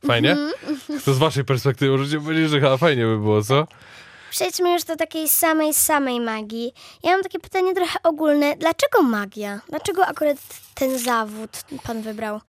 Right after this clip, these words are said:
Speaker 1: To tak stricte nie jest mój zawód taki, że robię to na co dzień, bo to jest taki zawód trochę jak aktora, nie? Taki trochę artystyczny, a te zawody mają to do siebie, że one są niepewne.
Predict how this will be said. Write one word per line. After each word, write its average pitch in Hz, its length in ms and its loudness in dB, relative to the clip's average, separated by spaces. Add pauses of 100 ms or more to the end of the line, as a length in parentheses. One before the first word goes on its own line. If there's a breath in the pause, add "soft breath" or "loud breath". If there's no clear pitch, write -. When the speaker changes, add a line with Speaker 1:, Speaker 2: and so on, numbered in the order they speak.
(100)
Speaker 1:
To 185 100 0
tak - 240 -2
stricte 185 340 2
nie 196 100 2
jest 156 220 4
mój 139 120 0
zawód 120 280 0
taki, 120 220 -2
że 120 300 4 (120)
robię 120 260 4
to 117 280 4
na 117 140 0
co 120 200 -2
dzień, 127 180 -4
bo 123 100 -4
to 139 180 2
jest 131 220 2
taki 135 220 -2
zawód 135 320 2
trochę 127 240 -2
jak 120 240 0
aktora, 92 420 -2 (160)
nie? 120 300 -2
Taki 117 300 -6
trochę 120 280 0
artystyczny, 120 760 -2 (500 loud breath)
a 107 100 -8
te 120 100 -2
zawody 123 380 2
mają 120 240 2
to 120 100 -4
do 113 120 -2
siebie, 120 300 -2
że 117 80 -2
one 117 120 -2
są 123 140 -6
niepewne. 87 500 -6